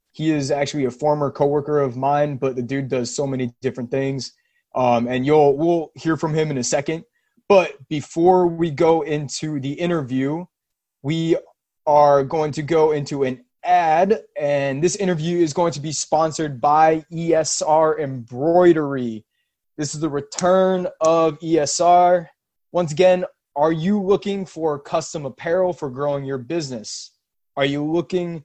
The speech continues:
to make personalized logo for you, your team, or just want some custom swag for yourself? Well, come to E S R Embroidery for all your personalized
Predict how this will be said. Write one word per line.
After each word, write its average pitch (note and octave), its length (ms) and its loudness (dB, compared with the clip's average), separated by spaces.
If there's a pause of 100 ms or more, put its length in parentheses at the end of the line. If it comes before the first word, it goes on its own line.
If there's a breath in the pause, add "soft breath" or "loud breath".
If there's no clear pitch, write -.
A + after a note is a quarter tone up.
(140)
to - 100 -10
make C#3 220 -4
personalized C3+ 640 -6
logo D#3 300 -2
for C#3+ 140 -10
you, D3 220 0
your C#3+ 200 -2
team, F#3 500 -4 (220)
or D3+ 100 -6
just D#3 220 -6
want F3 200 0
some D3+ 140 -8
custom E3 320 -4
swag F3+ 360 2
for F#3+ 100 -4
yourself? F#3 600 0 (560)
Well, F#3 380 6 (100)
come F#3 280 -2
to F3 300 -4
E E3+ 160 2
S E3 200 0
R D#3+ 280 2
Embroidery D#3+ 720 0
for C3+ 240 -4
all D3+ 220 2
your D3+ 140 -2
personalized D3 840 -4